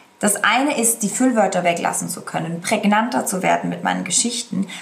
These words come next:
aber auch mir ein Vokabular aufzubauen von der Sprache meines Gegenübers. Und da gab's in meiner Karriere auch schon Mandate, wo ich nach Hause gekommen bin und zu Kai gesagt habe, ich spreche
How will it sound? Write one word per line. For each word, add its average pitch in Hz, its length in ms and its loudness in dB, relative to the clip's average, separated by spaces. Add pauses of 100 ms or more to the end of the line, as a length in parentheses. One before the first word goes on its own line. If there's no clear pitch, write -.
(120)
aber 202 280 4
auch 202 160 0
mir 226 240 4
ein 185 160 -2
Vokabular 175 720 2
aufzubauen 165 800 0 (240)
von 226 280 4
der 226 120 4
Sprache 196 560 0
meines 180 400 2
Gegenübers. - 840 -6 (300)
Und 185 160 0
da 190 100 2
gab's 208 380 0 (380)
in 202 160 4
meiner 190 240 2
Karriere 185 680 0
auch 262 120 2
schon 226 180 0
Mandate, 180 720 0 (240)
wo 190 100 2
ich 196 120 4
nach 180 160 2
Hause 196 240 4
gekommen 170 340 0
bin 180 160 2
und 180 80 -2
zu 180 100 -4
Kai 165 220 0
gesagt - 320 0
habe, 175 160 -2
ich 190 120 0
spreche 220 520 -2